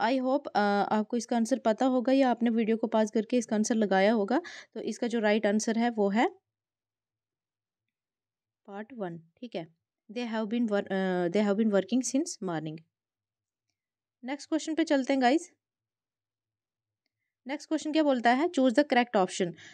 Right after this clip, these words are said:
तो यहाँ पे कुछ फिल, अ, अप करने के लिए आपको दिया है सेंटेंस, तो आपने, अ, यहाँ पे चूज़ करना है कि, अ, इ-, इस खाली जगह में आपने क्या भरना है,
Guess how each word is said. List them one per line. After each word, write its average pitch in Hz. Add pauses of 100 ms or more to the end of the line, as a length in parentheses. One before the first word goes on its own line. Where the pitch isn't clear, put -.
(280)
तो 247
यहाँ 254
पे 311
कुछ 320
फिल, 285
अ, 208
अप 220
करने 247
के 269
लिए 269
आपको 254
दिया 226
है 277
सेंटेंस, 247
तो 269
आपने, 240
अ, 208
यहाँ 226
पे 254
चूज़ 262
करना 269
है 277
कि, 320
अ, 320
इ-, 208
इस 220
खाली 240
जगह 254
में 254
आपने 240
क्या 233
भरना 208
है, 277